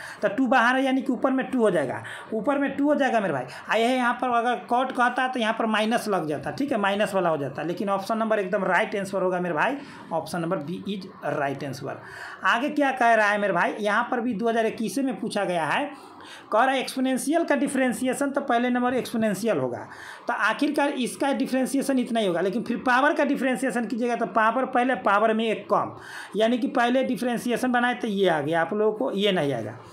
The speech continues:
पहले differentiation बनाए तो आप लोग को ये आ जाएगा, ये वाला। फिर इसका power का, एक्स के power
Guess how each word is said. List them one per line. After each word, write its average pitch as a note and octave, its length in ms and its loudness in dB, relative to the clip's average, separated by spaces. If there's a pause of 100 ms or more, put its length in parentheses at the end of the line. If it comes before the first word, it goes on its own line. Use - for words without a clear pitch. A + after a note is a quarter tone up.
(300)
पहले A3+ 180 4
differentiation A#3+ 600 0
बनाए A#3+ 260 2
तो B3+ 120 -2
आप G#3+ 180 2
लोग A#3 180 2
को A#3+ 60 2
ये G3+ 200 4
आ D#3+ 120 4
जाएगा, B2 320 -4 (360)
ये G#3 160 4
वाला। B2 220 0 (400)
फिर D4 180 4
इसका D4+ 340 2
power C#4+ 360 4
का, C#4+ 120 0
एक्स C4+ 240 2
के D4 100 -4
power C4+ 280 0